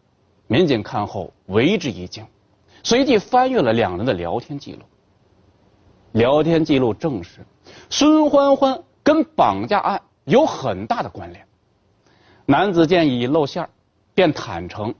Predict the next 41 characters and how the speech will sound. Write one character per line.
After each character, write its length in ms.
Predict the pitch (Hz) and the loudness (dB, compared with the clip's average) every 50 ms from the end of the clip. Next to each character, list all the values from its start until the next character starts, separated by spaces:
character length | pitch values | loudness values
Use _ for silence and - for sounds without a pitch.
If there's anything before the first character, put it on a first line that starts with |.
| _ _ _ _ | _ _ _ _
“孙 300 | - - - 196 185 180 | -12 0 4 4 4 6
欢 240 | 160 175 170 170 180 | 6 6 6 6 6
欢 180 | 180 170 165 | 6 4 4
呢？” 220 | 156 123 95 85 - _ _ _ _ | 2 0 -2 -6 -10 _ _ _ _
是 180 | _ - - 170 | _ -2 -2 -2
他 140 | - 143 165 | 0 0 -2
的 80 | 156 | -2
女 160 | 135 104 87 | -2 -4 -8
朋 320 | 82 - - 87 85 101 135 | -10 -14 -16 -12 -8 -8 -8
友。 100 | 143 - _ _ _ _ _ _ _ _ _ _ _ _ _ _ | -8 -10 _ _ _ _ _ _ _ _ _ _ _ _ _ _
根 240 | - 175 185 196 196 | 2 2 4 4 2
据 280 | 180 190 175 165 160 156 | 2 2 4 4 4 2
男 200 | 143 135 147 160 | 2 0 0 -2
子 120 | 135 117 | -4 -6
的 80 | 110 104 | -6 -4
交 260 | - 143 127 131 127 | -2 -2 -2 -2 -4
代， 140 | 127 117 - _ _ _ _ _ _ _ - | -6 -12 -16 _ _ _ _ _ _ _ -2
民 200 | 131 196 233 214 | 0 0 2 2
警 160 | 202 196 165 | 2 2 0
随 240 | - - 170 185 214 | 0 -2 -2 -2 0
后 280 | 214 220 196 - - _ _ | 0 -2 -4 -4 -6 _ _
在 120 | - 151 | -2 0
一 120 | 151 160 165 | 0 0 0
宾 260 | 160 190 196 202 180 | -2 -4 -4 -2 -2
馆 220 | 139 110 110 120 | 0 -2 -2 -2
里 120 | 107 - - _ _ _ _ | -6 -10 -14 _ _ _ _
找 260 | - 143 120 120 113 | 2 4 4 4 4
到 120 | 117 170 170 | 2 2 0
了 60 | 120 | -2
孙 220 | - - 98 95 | -4 -8 -10 -10
欢 240 | 90 - 98 95 92 | -8 -8 -8 -8 -8
欢， 160 | - 95 80 - _ _ _ _ _ _ | -10 -14 -18 -18 _ _ _ _ _ _
并 220 | - 185 160 143 | 2 4 4 4
将 100 | 151 147 | 2 2
他 140 | 135 143 147 | 0 -2 -4
带 220 | - - 156 127 | -2 0 0 0
到 80 | 107 101 | 0 -2
了 80 | 95 | -4
派 160 | - - 98 92 | -6 -8 -14 -14
出 100 | 98 87 | -14 -16
所。 180 | - - 82 | -16 -16 -20